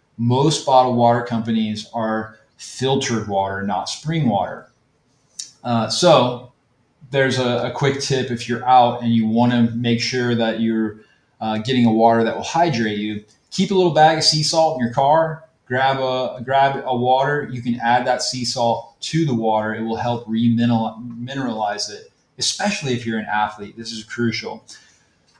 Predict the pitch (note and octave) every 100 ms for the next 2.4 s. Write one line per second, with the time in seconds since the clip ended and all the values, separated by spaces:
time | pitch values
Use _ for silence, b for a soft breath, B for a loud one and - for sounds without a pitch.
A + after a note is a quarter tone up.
0 | _ - F3 F3+ D3+ - - - _ _
1 | _ _ _ _ - E3 E3+ F#3 F#3+ D#3
2 | D3+ D3 C#3+ -